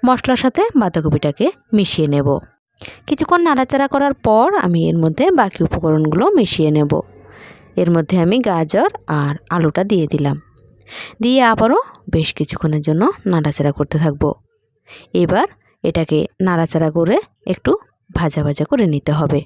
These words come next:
যদি আপনারা একটু জুসি পছন্দ করেন, একটু জুসিভাবে রাখবেন, আর নতুবা একদম ভাজা ভাজা করে নেবেন। রান্নাটা কিন্তু ঢেকে আর পাঁচ মিনিট করে আমি নামিয়ে নিয়েছি। দেখুন, পাঁচ মিনিটের জন্য ঢেকে রেখেছিলাম।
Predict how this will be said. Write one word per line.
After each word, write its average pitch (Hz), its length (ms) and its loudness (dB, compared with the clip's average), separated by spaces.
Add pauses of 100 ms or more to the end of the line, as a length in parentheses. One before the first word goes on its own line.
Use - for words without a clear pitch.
(800)
যদি 277 200 2
আপনারা 294 260 2
একটু 302 240 0
জুসি 247 260 0
পছন্দ 247 340 2
করেন, 254 220 2 (160)
একটু - 320 -2 (300)
জুসিভাবে 160 480 0
রাখবেন, 160 380 0
আর 208 140 0
নতুবা 143 360 -2
একদম 240 260 0
ভাজা 196 240 0
ভাজা 143 220 0
করে 147 200 0
নেবেন। 143 260 -2 (640)
রান্নাটা 196 400 0
কিন্তু 254 260 2 (320)
ঢেকে 175 360 0
আর 233 140 0
পাঁচ 170 260 -2
মিনিট 170 240 -2
করে 185 260 0 (200)
আমি 147 260 -2 (300)
নামিয়ে 156 360 0
নিয়েছি। 143 380 -2 (540)
দেখুন, 156 340 -2 (460)
পাঁচ 190 220 -2
মিনিটের 185 260 2
জন্য 208 220 2
ঢেকে 202 240 -2
রেখেছিলাম। 208 480 0